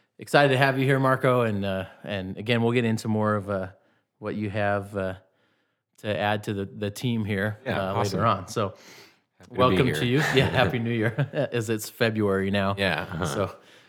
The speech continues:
Speaker 1: we've, it's been a long time. I think we remember how to do this. I was setting up the microphones this morning and, and doing all that. And I'm like, "I think this goes here and this goes there, but we can hear each other,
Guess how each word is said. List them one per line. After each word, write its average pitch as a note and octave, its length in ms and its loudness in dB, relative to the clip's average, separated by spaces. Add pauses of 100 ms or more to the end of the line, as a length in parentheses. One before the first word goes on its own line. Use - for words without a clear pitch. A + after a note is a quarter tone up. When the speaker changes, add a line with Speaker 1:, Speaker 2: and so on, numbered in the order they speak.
Speaker 1:
we've, A2 320 -12
it's A#2+ 160 -18
been B2+ 160 0
a B2 60 4
long A2+ 220 4
time. G#2+ 240 0
I G2 60 -2
think A#2+ 160 -4
we A#2+ 60 0
remember A2+ 340 2
how G#2 80 -2
to G2+ 100 0
do G2 200 -2
this. G2 220 -2
I G#2+ 40 -2
was F#2+ 180 -6 (140)
setting - 240 -4
up F#2+ 80 -6
the G2 100 -6
microphones F#2+ 600 -6
this F#2+ 180 -6
morning F#2+ 360 -2
and, F2+ 140 -6 (500)
and F#2+ 280 -12
doing F#2+ 160 -6
all F#2 120 0
that. F#2 300 -2
And G2+ 80 -12
I'm G2+ 80 -14
like, - 220 -20
"I - 40 -20
think E3 200 -12
this C#3+ 160 -20
goes A2 300 -20
here G2 280 -2
and F#2+ 120 -6
this F#2+ 140 -10
goes G2 160 -10
there, F#2 120 -10
but G#2 160 -6
we C#3 100 2
can C3+ 160 -2
hear C#3+ 180 4
each C#3+ 180 2
other, B2+ 340 4